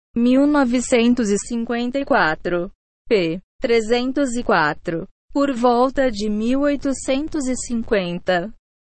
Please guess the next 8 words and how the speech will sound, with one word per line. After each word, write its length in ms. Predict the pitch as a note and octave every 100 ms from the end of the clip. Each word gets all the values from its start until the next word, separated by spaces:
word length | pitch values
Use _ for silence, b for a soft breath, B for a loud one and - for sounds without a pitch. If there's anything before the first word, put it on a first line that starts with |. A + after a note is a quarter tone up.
| _
uma 400 | C4+ C#4 C#4+ C#4+
consciência 960 | C#4 B3+ B3 - C4 A#3 C4 - A3+ F#3
dessa 460 | F#3 F#3 G#3 -
ligação 920 | A3+ A#3+ G#3 G3+ G3+ - A#3 A3+ A#3
entre 300 | G#3 G3 B3+
o 60 | B3
sabatianismo 1400 | - B3 F#3+ E3+ E3 F#3 - A#3+ A3 G#3 F#3 G#3 C4 C4+
e 200 | A#3